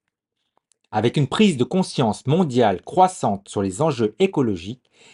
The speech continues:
il est temps d'examiner de près comment l'univers des crypto-monnaies s'aligne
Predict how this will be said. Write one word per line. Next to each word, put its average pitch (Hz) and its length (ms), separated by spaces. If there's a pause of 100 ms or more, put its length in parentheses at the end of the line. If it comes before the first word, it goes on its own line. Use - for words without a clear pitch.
(300)
il 190 160
est 214 140
temps 247 120
d'examiner 165 540
de 147 100
près 127 460 (100)
comment 214 260
l'univers 165 480
des 95 120
crypto-monnaies 120 760
s'aligne 117 580